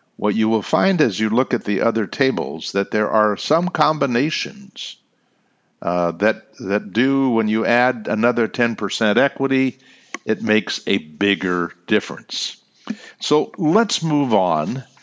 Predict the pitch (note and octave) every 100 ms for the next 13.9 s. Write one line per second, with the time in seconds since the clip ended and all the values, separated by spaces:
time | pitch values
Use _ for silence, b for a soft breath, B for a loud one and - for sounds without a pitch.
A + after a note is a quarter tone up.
0 | b b - C3+ C3 A#2+ B2+ B2+ B2+ B2+
1 | - - A2+ A2 A2 - F3 - A2 F#2
2 | - - - - - A2 G#2+ G2+ - A#2
3 | G#2 F#2 - G#2 F#2 B2+ B2+ B2 C3 C3
4 | G#2+ C#3 C3+ B2 B2 - B B - -
5 | - C#3+ D#3 D#3 D3 C3+ A2+ B2 C3 C3
6 | B2 B2 B2+ A#2+ A#2 G#2+ - - F2 F2+
7 | B2 C3+ C#3 C3+ A#2 E2 F#2 A2 A2 A2
8 | G2+ - A2+ - A#2 A2+ A2+ - A#2+ G2+
9 | A2 G#2+ G#2+ G#2+ G#2 G#2 - B B B
10 | - B2 B2 - C3 C3+ B2 - A#2 A2+
11 | G#2 A2+ A#2 A2+ F#2+ G2 F2+ - B B
12 | - G#2 - G2+ - F#2 G#2+ G2 G2 -
13 | - F2+ F2 F2 E2+ E2 - D2 C2